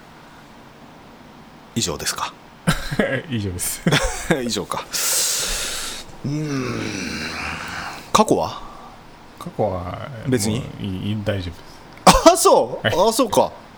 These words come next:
Speaker 2: はい。
Speaker 1: へえ。そうなんだ。見てみたくはないんだ。
Speaker 2: うん。
Speaker 1: すん。
Speaker 2: はい。<laughs> そうですね。いや、別にか-、そう、過去より未来の方がやっぱ興味がありますね。
Speaker 1: ああ。わあ、なんか俺と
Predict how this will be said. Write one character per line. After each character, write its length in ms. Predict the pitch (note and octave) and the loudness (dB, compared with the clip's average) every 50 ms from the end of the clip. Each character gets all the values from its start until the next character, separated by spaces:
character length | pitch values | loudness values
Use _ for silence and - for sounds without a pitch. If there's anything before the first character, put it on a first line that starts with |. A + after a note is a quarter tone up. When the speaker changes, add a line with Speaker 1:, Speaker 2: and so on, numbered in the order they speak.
| - - | -6 0
Speaker 2:
は 60 | - A2 | 0 0
い。 40 | |
Speaker 1:
へ 40 | - - - - | 0 0 -2 0
え。 480 | F3 E3+ E3 D#3+ E3 E3 E3 E3 D#3+ D#3+ - - - - - - - - - - - - - - - - - - | 0 2 2 0 0 0 0 -2 -4 -6 -12 -20 -20 -20 -20 -20 -20 -20 -20 -20 -20 -20 -20 -20 -20 -16 -8 -4
そ 100 | E3+ D#3+ | -2 -2
う 40 | A#2 | -2
な 60 | E2+ | -2
ん 100 | D2 C#2+ | -4 -6
だ。 180 | C#2 - - - - - | -8 -8 -8 -8 -4 -2
見 140 | D3+ E3 D#3 | 0 2 2
て 80 | D3+ | 2
み 100 | B2 A2+ | 2 4
た 100 | G#2 B2 | 2 2
く 80 | A2 A2 | 2 2
は 100 | G2 F2 | -2 -2
な 100 | F#2 F#2 | -2 -4
い 40 | E2+ | -4
ん 60 | E2 | -4
だ。 180 | E2 - - - - - - - - - - - - - - - - - - - - - - - - - - - - - - D#2+ A2 C3+ - - - - - | -6 -8 -8 -10 -14 -20 -20 -20 -20 -20 -20 -20 -20 -20 -20 -20 -20 -20 -20 -20 -20 -20 -20 -20 -20 -20 -18 -16 -16 -14 -14 -12 -12 -12 -14 -14 -12 -6 -4
Speaker 2:
う 40 | A#2+ | -2
ん。 140 | G#2+ G2 E2+ F2 F#2 F#2+ G2+ - - - - | -2 -2 -4 -6 -10 -12 -14 -16 -18 -8 -2
Speaker 1:
す 200 | - - - D#3+ | 0 2 2 2
ん。 120 | B2 F2 D#2 - - - - - C#3 | 0 -2 -6 -12 -18 -20 -16 -12 -6
Speaker 2:
は 140 | - - | -2 0
い。 80 | C#3 D3+ - F3 - - A#3 - - | 0 2 2 2 4 4 4 4 2
<laughs> 400 | - - - - B3+ G3 G3 - | -2 -4 -2 -2 2 2 2 2
そ 160 | - D3+ B2+ | 2 2 2
う 40 | A2 | 0
で 40 | G2 | 0
す 60 | - A#2 | -4 -6
ね。 100 | G#2+ A2 | -4 -2
い 40 | A#2+ | -2
や、 80 | C3 | 0
別 200 | C#3 C#3+ D3 D#3 | 0 -2 -2 -2
に 140 | E3+ E3+ E3 | -2 -4 -4
か-、 140 | - E3+ E3+ E3+ - - - - - | -2 -4 -4 -4 -6 -8 -8 -6 -4
そ 80 | - B2+ | -2 -2
う、 40 | G2+ | -4
過 180 | G2 - - E3 | -2 -2 -2 0
去 60 | D#3+ D3+ C3 | 2 2 0
よ 20 | |
り 60 | A#2 | 2
未 160 | A#2 B2 C3 | 2 0 2
来 100 | B2 A#2+ | 2 2
の 100 | G#2+ G#2+ | 0 0
方 60 | G#2 G2 | 0 -2
が 60 | F#2 | -2
や 60 | F#2+ | -4
っ 20 | |
ぱ 180 | - - - - - - | -4 -6 -8 -8 -6 -6
興 140 | - A#2 A2 | -2 -2 0
味 100 | G2+ F#2 | 0 0
が 80 | F2+ F2 | 0 2
あ 20 | |
り 60 | F#2 | 4
ま 60 | C3+ C3 | 4 4
す 40 | |
ね。 60 | C3 B2+ | 4 4
Speaker 1:
あ 40 | |
あ。 0 | |
わ 680 | B2 A#2 A#2 A#2 A2 G#2 G2+ F#2+ F2+ F2 E2 D#2+ - - - - - - - - - - - - - - - F2 - - - - - - | 2 2 2 0 0 0 0 -2 -2 -2 -4 -6 -8 -12 -16 -18 -20 -20 -20 -20 -20 -20 -20 -20 -20 -18 -16 -16 -14 -14 -14 -14 -12 -8
あ、 60 | - | -4
な 0 | |
ん 20 | |
か 60 | E3+ D#3+ - D#3+ D3+ E3 | -2 -2 -2 -2 -2 -4
俺 100 | E3+ F#3 | -4 -4
と 180 | - - E3+ | -4 -6 -6